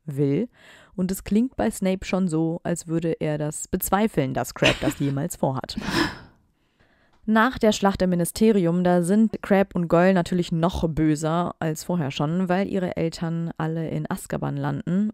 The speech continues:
und, äh, die beiden und Malfoy bedrohen Harry ja ständig.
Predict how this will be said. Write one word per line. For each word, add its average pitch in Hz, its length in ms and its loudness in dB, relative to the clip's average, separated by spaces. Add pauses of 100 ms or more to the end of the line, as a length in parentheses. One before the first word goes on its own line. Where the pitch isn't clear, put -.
und, 165 480 -8 (100)
äh, - 160 -6
die 170 240 -6
beiden 175 380 0
und 165 420 -4
Malfoy 165 460 -2
bedrohen 156 520 -2
Harry 139 200 -4
ja 135 160 -4
ständig. 143 520 -4